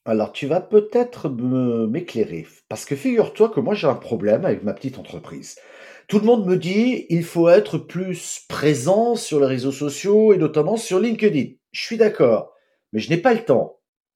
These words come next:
Euh, il paraît, hein, selon, euh, les influenceurs ou les businessmen qui veulent utiliser notamment LinkedIn, qu'ils passent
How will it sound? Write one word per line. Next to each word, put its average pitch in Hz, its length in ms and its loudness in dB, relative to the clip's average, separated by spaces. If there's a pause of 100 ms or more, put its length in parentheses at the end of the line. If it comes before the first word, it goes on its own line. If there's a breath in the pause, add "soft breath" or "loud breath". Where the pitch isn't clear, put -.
(100)
Euh, 120 400 0 (240)
il 131 220 -8 (140)
paraît, 165 500 0 (600)
hein, 139 320 -6
selon, 104 680 0
euh, 87 140 0 (300 loud breath)
les 98 300 -2
influenceurs 113 800 2
ou 98 120 -8
les 92 140 -8
businessmen 135 760 0
qui - 100 -8
veulent 110 160 0
utiliser 110 400 -4
notamment 104 380 -4
LinkedIn, 143 600 -4 (360 loud breath)
qu'ils 160 240 -2
passent 247 500 -2